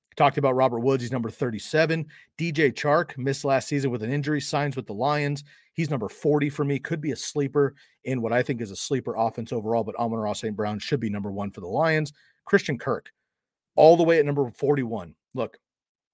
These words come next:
if you believe in this trade, you're pulling your hair out like, "Sky, what the hell are you talking about?"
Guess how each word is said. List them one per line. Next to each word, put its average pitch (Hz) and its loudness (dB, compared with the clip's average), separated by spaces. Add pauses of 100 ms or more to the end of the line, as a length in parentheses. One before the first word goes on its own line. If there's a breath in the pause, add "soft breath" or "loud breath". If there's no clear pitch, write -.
(180)
if 147 -2
you 143 0
believe 120 -2
in 196 2
this 185 -2
trade, 170 0
you're 123 -6
pulling 147 0
your 123 -4
hair 120 -4
out 90 -6
like, 95 -14
"Sky, 127 -2
what 104 -8
the 117 -6
hell 117 -4
are - -6
you 95 -8
talking 95 -6
about?" 80 -16